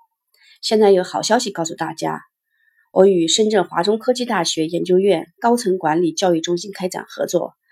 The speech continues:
开展企业内训课程和公开课程培训。具体开设的课程有：一、对标业界苹果采购与供应链管理实践。课程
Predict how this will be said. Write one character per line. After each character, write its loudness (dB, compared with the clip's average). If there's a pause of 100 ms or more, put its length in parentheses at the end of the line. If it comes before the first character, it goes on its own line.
(240)
开 0
展 0
企 -2
业 4
内 2
训 -2
课 -2
程 -6
和 -6
公 0
开 -4
课 -8
程 -12
培 -14
训。 -6 (1120)
具 4
体 -2
开 0
设 0
的 -2
课 -4
程 0
有： -2 (1500)
一、 -2 (1400)
对 8
标 6
业 2
界 0 (580)
苹 4
果 4
采 -8
购 2
与 -6
供 2
应 4
链 2
管 0
理 2
实 -4
践。 -2 (1700)
课 4
程 -2